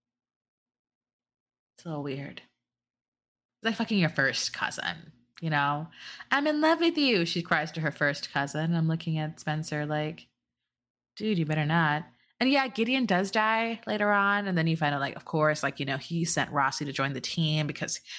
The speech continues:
he had to leave, so the team needed a new mom. It's, it's a whole thing. It's a whole thing. A lot of things happen. I'm aware of the show Criminal Minds. Like I said, I just never watched it before. So I'm seeing a lot of stuff <laughs> that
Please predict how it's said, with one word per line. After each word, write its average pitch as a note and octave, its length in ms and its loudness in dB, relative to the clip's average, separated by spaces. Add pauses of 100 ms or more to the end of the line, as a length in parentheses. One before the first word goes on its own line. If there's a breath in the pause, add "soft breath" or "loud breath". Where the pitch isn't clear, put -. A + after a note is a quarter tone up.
(140 loud breath)
he - 140 -2
had E3+ 120 2
to E3+ 100 -4
leave, D#3 260 0
so D3 100 -2
the C3+ 100 0
team D#3 220 0
needed C#3+ 200 -4
a C3 80 -6
new C#3 300 0
mom. E3 600 6 (360 loud breath)
It's, G#3+ 240 -2
it's F4 220 0
a E4 80 2
whole C#4 340 2
thing. A#3+ 500 0
It's F3+ 120 -4
a A3 80 2
whole B3 160 4
thing. A#3+ 180 0
A G3 40 2
lot G#3 140 2
of A3+ 60 -4
things G#3 180 0
happen. F3+ 640 0 (460 soft breath)
I'm A3 120 2
aware F#3+ 380 4
of E3+ 80 0
the D3+ 80 -2
show - 180 0
Criminal A#2+ 380 -4
Minds. - 260 -2
Like - 120 -4
I C3 40 4
said, - 220 -4
I D3+ 80 0
just E3 160 -4
never C#3 180 0
watched C3 460 0
it - 100 -14
before. - 500 -8 (380 loud breath)
So - 160 0
I'm B3+ 120 -2
seeing B3+ 240 -2
a A#3 40 4
lot D#3+ 240 2
of D#3+ 120 -2
stuff - 560 -2 (160)
<laughs> - 180 -4
that A3+ 600 0